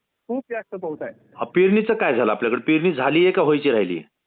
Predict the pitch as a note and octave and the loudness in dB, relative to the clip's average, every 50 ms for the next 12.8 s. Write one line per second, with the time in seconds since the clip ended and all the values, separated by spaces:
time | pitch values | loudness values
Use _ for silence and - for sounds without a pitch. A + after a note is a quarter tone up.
0 | - E3 E3 G#3 B3 C4 - - G3 G3+ G3+ A3 A3+ A3+ A3+ A3+ G#3 G3 D#3+ F3 | -14 -10 -8 -8 -8 -8 -6 -6 -6 -6 -6 -8 -8 -8 -8 -8 -8 -10 -10 -10
1 | G#3 B3+ C4 - C4+ C4 A#3 A3+ - B3+ B3 - A3+ G#3 G#3+ G#3 G#3 G#3+ G3 E3+ | -10 -12 -10 -12 -12 -12 -12 -12 -14 -14 -12 -12 -10 -8 -8 -8 -6 -6 -8 -8
2 | C#3+ D3 D#3+ F3+ G3 A3+ A#3+ A#3 A#3 - - C4 B3 B3 G#3 G#3+ A#3+ A#3+ B3+ B3 | -8 -8 -10 -8 -8 -8 -8 -8 -8 -8 -10 -10 -10 -10 -10 -10 -10 -10 -10 -10
3 | B3 A#3+ - G#3 G3 F#3+ F#3+ G#3+ G#3 A3 A3+ A3+ A3+ - G#3+ G#3+ A3 A3+ F#3+ D3+ | -12 -12 -10 -10 -10 -10 -10 -10 -10 -10 -10 -10 -10 -10 -10 -8 -8 -8 -8 -8
4 | C#3 C3 C#3+ D3 _ _ _ _ _ _ _ _ - B2 A2 E2 F#2+ F2+ D#2 - | -10 -10 -12 -14 _ _ _ _ _ _ _ _ -4 -4 -2 -2 -4 -4 -6 -8
5 | - _ _ _ _ _ _ _ _ _ _ _ _ _ _ _ - G#2+ G#2 G#2+ | -14 _ _ _ _ _ _ _ _ _ _ _ _ _ _ _ -16 -14 -14 -14
6 | G#2+ - _ _ _ _ _ _ _ - A#2 - G2 G#2+ B2 C#3 D3 D#3 D#3+ D#3+ | -16 -20 _ _ _ _ _ _ _ -8 -6 -4 -2 -2 0 0 0 0 -2 -2
7 | D3+ D3+ E3 D3+ - E3 - - D#3 D3+ D3 D3+ D3 D#3 D#3 D3+ D#3 C#3 - - | -2 -2 -2 -2 -2 -2 -2 -2 -2 0 0 2 2 0 0 0 -2 -2 -2 -2
8 | C#3 C3 C3+ C#3+ D3 C#3+ C#3 D#3+ D#3+ D3+ - A#2 B2+ C3+ C#3+ D#3+ D#3+ D3 D3+ C#3+ | -2 0 0 0 0 0 0 2 0 0 0 0 0 0 0 0 0 0 0 0
9 | - - C3+ - C3+ B2+ A#2 G#2+ G2+ A#2+ A2 - A#2+ A#2 A2 - C3 A#2 B2 A2+ | -2 -2 -2 0 0 2 2 0 0 -2 -2 0 0 0 0 0 -2 -2 -2 -4
10 | - B2+ A#2+ A#2+ A#2+ A#2 G#2+ F#2+ E2+ - _ _ _ _ _ _ _ - - C#3+ | -2 -2 -2 0 0 0 0 -2 -4 -6 _ _ _ _ _ _ _ -8 -8 -4
11 | - F3+ F3+ F3 F3 - - D#3 C#3+ - F3+ F3+ F3 - E3+ - D3 C#3 C3 B2 | -2 -2 -2 -2 -2 -4 -4 -2 0 0 0 0 0 -2 -2 -2 0 0 0 0
12 | A2+ A2+ B2+ C3+ D3 D3 E3 E3 D#3+ D#3+ D3+ - F#3 F#3 F#3 | 0 2 2 2 2 2 2 2 2 0 0 0 0 0 0